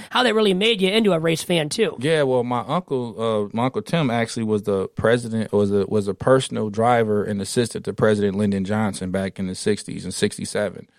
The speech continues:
Speaker 2: And, you know, how he got in that position was he was a, you know, he's raced cars. He was drag racing on Mound Road and Otter Drive, and go with flat. He would go to the racetrack out in Milan and, and race cars with those guys. And he never had enough money and funding to, to take it to the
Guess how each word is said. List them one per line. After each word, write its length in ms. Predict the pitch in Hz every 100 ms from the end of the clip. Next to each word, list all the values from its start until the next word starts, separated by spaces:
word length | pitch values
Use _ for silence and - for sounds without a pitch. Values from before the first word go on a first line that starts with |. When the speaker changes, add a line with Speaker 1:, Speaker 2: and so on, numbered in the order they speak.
| _ _ _ _
Speaker 2:
And, 460 | - 107 104 104 101
you 80 | 113
know, 380 | 110 104 87 -
how 300 | - 123 113
he 160 | 120 151
got 260 | 131 113
in 120 | 104
that 200 | 107 117
position 580 | - 98 113 160 113 98
was 360 | 98 98 95 101
he 160 | 131
was 260 | 120 107 101
a, 240 | 98 87 78
you 100 | 104
know, 140 | 101
he's 280 | 104 117 104
raced 320 | 90 107 110
cars. 420 | - 143 117 - -
He 100 | 110
was 160 | 101
drag 300 | 95 113 110
racing 280 | 104 104 104
on 120 | 101 98
Mound 340 | 107 107 104
Road 200 | 107 104
and 100 | 101
Otter 180 | 101 101
Drive, 440 | 110 127 113 98 - _ _ _ _ -
and 400 | 104 92 95 98
go 160 | 104
with 180 | 104 104
flat. 300 | - 107 107
He 140 | 110 110
would 140 | 98
go 160 | 104 104
to 60 |
the 100 | 101
racetrack 600 | 101 107 107 - 104 101
out 220 | 101 101
in 120 | 98 98
Milan 440 | 104 107 104 104
and, 240 | 90 90 -
and 180 | 92 95
race 200 | 104 -
cars 320 | 110 101 98
with 80 | 98
those 240 | 120 117
guys. 340 | 110 101 98
And 120 | 98 104
he 100 | 143
never 320 | 160 151 139
had 220 | 135 123
enough 240 | 117 110
money 300 | 104 120 117
and 120 | 107 101
funding 340 | 127 120 110
to, 200 | 107 101
to 160 | - 104
take 280 | - 113 104
it 80 | 104
to 100 | 107
the 180 | 98